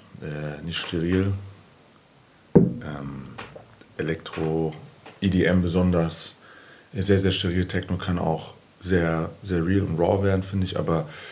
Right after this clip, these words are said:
Hip-Hop ist, äh, schon immer auch sehr gesellschaftskritisch gewesen. Das heißt, äh, ja, das ist sehr zeitgenössisch immer, ne? Texte können sich ja anpassen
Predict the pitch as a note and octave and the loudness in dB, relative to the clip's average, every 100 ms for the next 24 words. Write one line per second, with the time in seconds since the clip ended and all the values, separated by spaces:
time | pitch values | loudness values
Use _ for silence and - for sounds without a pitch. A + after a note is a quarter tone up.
0 | - - - - - - A2+ G2+ - - | -12 -10 -12 -12 -4 2 4 2 0 -6
1 | - F#2 - - F#2+ F2 E2+ E2+ E2 - | 0 0 0 2 2 4 2 2 -2 -8
2 | - F#2+ F#2 G2 F#2 F2+ F2+ F2+ F2 - | -6 -2 0 2 2 0 -2 0 0 -4
3 | - - F#2+ E2+ E2 E2 F2 E2 G2 G2 | -14 -10 -4 -2 0 -2 -4 0 0 0
4 | F#2 - - - E2+ - D#2+ D#2+ D#2+ - | -4 -6 -6 -4 -4 -2 -2 0 -2 -6
5 | - - - - - - - - D#2 D2 | -12 -20 -20 -20 -20 -18 -10 0 2 2
6 | - - D2 C#2+ C2+ C2+ - - - - | 0 0 -2 -2 -6 -8 -16 -20 -20 -20
7 | - - - G2+ E2 - - - - - | -20 -12 2 4 4 0 -14 -20 -18 -8
8 | - F2+ - F2+ E2+ E2 D#2 - - G2 | -4 -2 2 4 6 4 2 -4 0 2
9 | F#2+ E2+ D#2 D2+ - D#2+ D2+ E2+ F#2+ F#2 | 2 2 -2 -4 -10 -10 -6 -6 -4 -4
10 | - - F2 E2 - D2+ D#2+ - D#2+ - | -4 -4 -4 -2 0 0 0 -2 -4 -4
11 | D2+ | -6